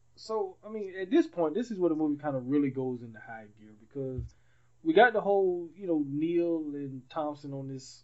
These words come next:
um, scavenger hunt adventure, as Neil said, um, trying to find Freddy's remains so they can basically, you know, douse it with holy water and set his soul free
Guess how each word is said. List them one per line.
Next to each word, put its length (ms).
um, 320
scavenger 680
hunt 300
adventure, 760
as 100
Neil 260
said, 360
um, 360
trying 240
to 60
find 540
Freddy's 300
remains 500
so 120
they 140
can 140
basically, 440
you 100
know, 200
douse 280
it 60
with 140
holy 320
water 320
and 320
set 380
his 200
soul 340
free 280